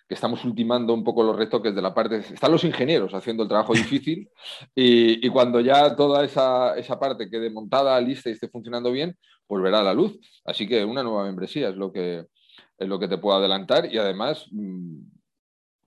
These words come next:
Speaker 1: creo que debe ser de las primeras veces o de las pocas veces, posiblemente, si esto sale pronto, va a
Speaker 2: Sí.
Speaker 1: ser de las primeras veces que esto se va a escuchar.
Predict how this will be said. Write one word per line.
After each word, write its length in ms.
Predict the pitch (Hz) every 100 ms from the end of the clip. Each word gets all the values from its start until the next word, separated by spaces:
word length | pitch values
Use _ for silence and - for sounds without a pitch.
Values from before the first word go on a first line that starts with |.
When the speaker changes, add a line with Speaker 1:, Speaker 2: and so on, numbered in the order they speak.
| _
Speaker 1:
creo 240 | - 113 123
que 140 | 160
debe 240 | 98 117 127
ser 120 | 143
de 60 |
las 120 | 92 -
primeras 340 | 92 92 90
veces 220 | 127 143 110
o 20 |
de 60 |
las 120 | 87 -
pocas 240 | 104 95
veces, 380 | 104 120 156 151 _
posiblemente, 720 | 98 110 104 110 131 131 85
si 140 | -
esto 160 | 107 113
sale 240 | 110 98
pronto, 500 | 107 110 113 131 131 _ _ _
va 160 | 95 98
a 40 |
Speaker 2:
Sí. 100 | 113
Speaker 1:
ser 200 | 107 104 98
de 140 | 92 104
las 160 | 107 104
primeras 260 | 117 127
veces 100 | 143
que 60 | 120
esto 140 | 117
se 60 | 120
va 60 | 113
a 20 |
escuchar. 480 | - 110 160 98